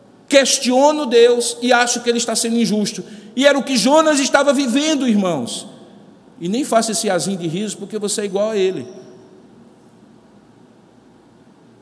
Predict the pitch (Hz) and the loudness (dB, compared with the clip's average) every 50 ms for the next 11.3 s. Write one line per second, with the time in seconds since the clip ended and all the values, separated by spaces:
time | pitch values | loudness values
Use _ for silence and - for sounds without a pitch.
0 | - _ _ - 156 175 220 240 294 330 330 262 - - 175 156 156 156 131 147 | -20 _ _ -8 -2 2 4 6 6 6 4 2 0 -2 -4 -4 -4 -6 -8 -8
1 | 135 131 135 127 123 113 127 117 101 98 113 - - - - - - - - - | -6 -6 -4 -4 -4 -6 -6 -8 -10 -10 -14 -18 -20 -20 -20 -20 -20 -20 -20 -20
2 | - _ _ _ _ _ _ _ _ _ _ _ _ _ _ _ _ _ _ _ | -20 _ _ _ _ _ _ _ _ _ _ _ _ _ _ _ _ _ _ _
3 | _ _ _ _ _ _ _ _ _ _ _ _ _ _ _ _ _ _ _ - | _ _ _ _ _ _ _ _ _ _ _ _ _ _ _ _ _ _ _ -20
4 | _ _ _ _ _ - - 247 262 262 214 254 240 233 240 208 214 226 220 - | _ _ _ _ _ -6 -4 -2 -2 0 0 0 0 0 0 0 0 0 0 0
5 | - 202 202 202 196 202 190 - - 208 202 190 185 185 - - - - 240 247 | -2 -2 -2 -2 -2 -4 -6 -6 -6 -4 -4 -4 -4 -4 -8 -8 -6 -4 -2 -2
6 | 240 240 247 240 233 247 - 190 185 190 190 175 160 143 135 123 104 95 - - | -2 -2 -2 -4 -6 -8 -6 -4 -4 -4 -4 -4 -4 -4 -4 -6 -8 -10 -14 -20
7 | - - - - - - - - - - _ _ _ - 170 - 214 180 156 180 | -20 -20 -20 -20 -20 -20 -20 -20 -20 -20 _ _ _ -14 -8 -6 -4 -2 -2 -2
8 | 202 208 220 214 214 - - - - - - - 151 170 170 - - 165 180 185 | -2 -2 -4 -6 -6 -10 -14 -12 -12 -12 -10 -6 -4 -4 -4 -4 -4 -4 -2 -2
9 | 165 175 185 202 214 185 156 - 156 147 139 139 135 143 139 131 143 139 135 135 | -2 -2 -2 -2 -4 -6 -6 -6 -6 -6 -6 -6 -6 -6 -6 -4 -4 -4 -4 -4
10 | 127 120 - - 110 127 139 143 143 135 175 165 165 160 156 175 202 220 - - | -4 -6 -8 -8 -8 -8 -8 -8 -8 -6 -4 -4 -4 -4 -4 -4 -4 -6 -6 -8
11 | 143 131 - - - | -8 -8 -8 -10 -10